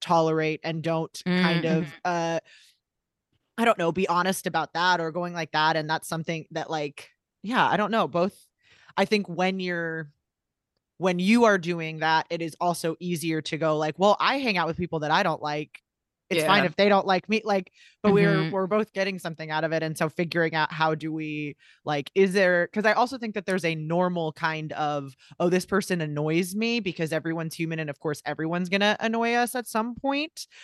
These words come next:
Speaker 1: But is
Speaker 2: Totally.
Speaker 1: this someone that you actually like?
Speaker 3: Don't like, yeah.
Speaker 1: <laughs> Or, yeah.
Speaker 2: Mm-hmm. Right. Everyone
Speaker 3: I
Speaker 2: gets some grace period of, like,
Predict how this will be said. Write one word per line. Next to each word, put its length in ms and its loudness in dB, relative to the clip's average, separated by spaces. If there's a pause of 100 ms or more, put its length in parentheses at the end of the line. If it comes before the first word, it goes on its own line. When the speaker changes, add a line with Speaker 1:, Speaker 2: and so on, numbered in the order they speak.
(180)
Speaker 1:
But 220 2
is 160 4
Speaker 2:
Totally. 20 -2
Speaker 1:
this 180 -2
someone 320 0
that 160 -6
you 220 -4
actually 880 -4 (220)
like? 120 -8
Speaker 3:
Don't 300 2
like, 400 0
yeah. 440 6
Speaker 1:
<laughs> 60 -8
Or, 0 -
yeah. 400 4
Speaker 2:
Mm-hmm. 0 - (1000)
Right. 200 4
Everyone 360 6
Speaker 3:
I 20 2
Speaker 2:
gets 200 0
some 220 2
grace 460 4
period 460 -2
of, 140 -2
like, 260 -2